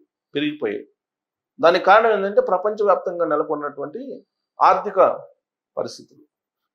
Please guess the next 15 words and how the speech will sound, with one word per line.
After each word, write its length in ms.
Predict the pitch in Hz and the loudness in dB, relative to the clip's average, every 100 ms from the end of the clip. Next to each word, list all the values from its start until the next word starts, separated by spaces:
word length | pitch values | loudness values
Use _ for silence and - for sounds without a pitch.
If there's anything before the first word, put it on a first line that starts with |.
| - | 2
దాని 140 | 185 202 | 4 6
కారణంగా 400 | 208 220 220 269 - - - _ _ _ _ 135 | 6 6 6 6 6 -4 -20 _ _ _ _ 2
ద్రవ్యోల్బణం 560 | 160 208 196 180 170 170 | 6 6 6 4 0 -4
పెరిగిపోయింది. 520 | 139 123 123 104 104 _ _ _ _ _ 175 | -6 -6 -10 -12 -16 _ _ _ _ _ -10
ఇప్పుడు 180 | 185 202 190 | 2 4 6
తాజాగా 320 | 185 233 220 - | 6 8 6 4
ట్రంప్ 240 | 175 190 214 | 2 0 0
తీసుకున్నటువంటి 720 | 202 - 196 170 170 151 156 151 127 139 _ _ 131 | -4 -8 -4 -4 -2 -6 -6 -8 -10 -12 _ _ 0
డెసిషన్స్ 360 | 175 190 208 190 160 | 0 0 -6 -6 -8
ఏవైతే 240 | 160 156 | -8 -8
ఉన్నాయో, 260 | 127 120 165 156 180 | -8 -4 -6 -4 -8
ఇంపోర్ట్ 380 | 196 233 226 349 | 0 2 2 0
డ్యూటీస్ 280 | - - - | -8 -10 -10
పెంచుతానంటున్నాడు 720 | 156 - 180 151 127 127 113 | -10 -4 -2 -2 -4 -8 -10
కదా, 140 | 120 | -8